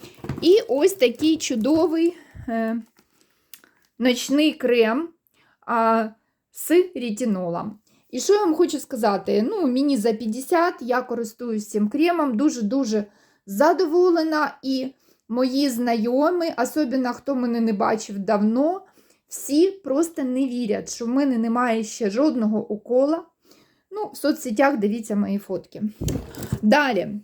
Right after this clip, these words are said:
І ще у нас є отака чудова серія, теж моя улюблена. Е, ця серія з червоними водорослями. Оце я тримаю денний крем. Він з дозатором, теж, теж улюблена моя серія. І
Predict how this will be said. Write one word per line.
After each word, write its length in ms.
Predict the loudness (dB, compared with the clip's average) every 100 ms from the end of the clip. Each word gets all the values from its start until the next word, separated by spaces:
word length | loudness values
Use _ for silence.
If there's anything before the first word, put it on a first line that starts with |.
| -16 -20 _ _ _ _ _ -16
І 100 | -10
ще 220 | 0 2 4
у 40 |
нас 260 | 2 0 -2
є 120 | -4
отака 380 | -2 -2 2 2
чудова 440 | 0 -4 -4 -2 -4
серія, 480 | 2 2 4 2
теж 300 | 0 -4 -4
моя 380 | -4 -2 0 0
улюблена. 680 | 0 -2 0 2 2 2 0 0 -6 -20 _ _ _ 0
Е, 340 | 2 4 2
ця 220 | 4 4
серія 360 | 4 2 4 0
з 140 | -2
червоними 760 | -4 -2 -2 0 0 0 -2 -4
водорослями. 840 | -6 -4 -4 -8 -6 -4 -2 0
Оце 180 | 4 4
я 260 | 4 0 -8 _ _
тримаю 500 | -4 0 2 4 2
денний 460 | 2 0 0 -2 -4
крем. 360 | -2 -2 -2 -4
Він 260 | -2 -2
з 80 | -2
дозатором, 760 | 0 0 4 4 4 0 -4 -4
теж, 400 | -2 -2 -2 -4
теж 240 | -4 -4 -6 -4 -4 -4
улюблена 540 | -2 -2 -2 0 0
моя 320 | 2 2 0
серія. 580 | -2 -2 -2 -2 -6 -12 _ -14 -14 -20 -20 -8
І 100 | 2